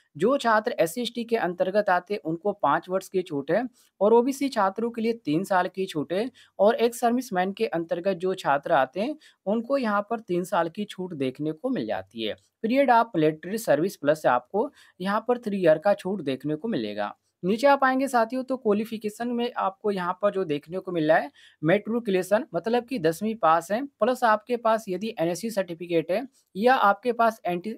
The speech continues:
एनटीसी सर्टिफिकेट है, या आपने एनसीटीबीटी से आईटी कंप्लीट कर रखा है तो आ, या आप एनसीबीटी से भी आईटीआई कंप्लीट कर सक-,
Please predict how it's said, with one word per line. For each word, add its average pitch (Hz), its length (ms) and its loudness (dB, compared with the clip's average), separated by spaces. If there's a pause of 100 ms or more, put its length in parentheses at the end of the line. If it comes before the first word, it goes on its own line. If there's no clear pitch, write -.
एनटीसी 190 440 -6
सर्टिफिकेट 180 640 -6
है, 233 160 -2 (340)
या 240 180 4
आपने 220 500 2
एनसीटीबीटी 220 800 -4
से 233 180 -4
आईटी 175 460 0
कंप्लीट 196 500 -2
कर 156 180 4
रखा 156 240 2
है 254 140 -2 (420)
तो 214 80 0
आ, 190 220 2
या 208 200 2
आप 202 400 2
एनसीबीटी 202 1080 -4
से 240 160 -2
भी 233 140 -4
आईटीआई 175 440 2
कंप्लीट 185 460 -2
कर 151 160 2
सक-, 143 260 -4